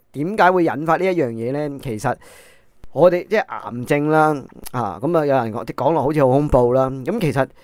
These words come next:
癌症嘅前身，啊，噉佢其實一個好普通嘅細胞嚟嘅啫。可能因為我哋嘅環境啦、身體嘅變化啦，啊，或者細胞複製嘅錯誤等等唔同嘅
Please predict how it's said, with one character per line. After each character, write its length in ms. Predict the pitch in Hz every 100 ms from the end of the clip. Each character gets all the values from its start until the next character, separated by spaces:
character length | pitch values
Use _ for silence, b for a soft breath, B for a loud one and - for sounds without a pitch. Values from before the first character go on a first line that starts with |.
| b b
癌 120 | 131 127 131
症 140 | 147 156
嘅 100 | 147
前 400 | - 110 101 120
身， 240 | 170 160 135 127
啊， 240 | 113 95
噉 220 | 120 143 135 B B
佢 380 | 156 175 175 - -
其 100 | 123
實 180 | 131 170
一 40 |
個 160 | 165 139
好 140 | 135
普 180 | 139 135
通 120 | 139
嘅 80 | 120
細 160 | 117
胞 180 | 117 123
嚟 100 | 101
嘅 100 | 92
啫。 120 | 120 - - b b b b b
可 140 | - 277
能 180 | 180 180
因 120 | 233
為 140 | 185
我 120 | 165
哋 40 | 170
嘅 180 | 165 160
環 300 | 131 104 120
境 180 | 131 160
啦、 220 | 202 202
身 240 | 190 196
體 80 | 175
嘅 200 | 151 160
變 340 | - 151 151 156
化 260 | 147 143
啦， 80 | 156 175 165
啊， 180 | 127 127
或 140 | 131
者 80 | 170
細 240 | 175 156
胞 160 | 170 175
複 220 | 196 180
製 100 | 156
嘅 100 | 139
錯 360 | - 151 151 135
誤 160 | 131
等 220 | 127 165
等 280 | 165 175 143
唔 40 | 110
同 120 |
嘅 80 | 120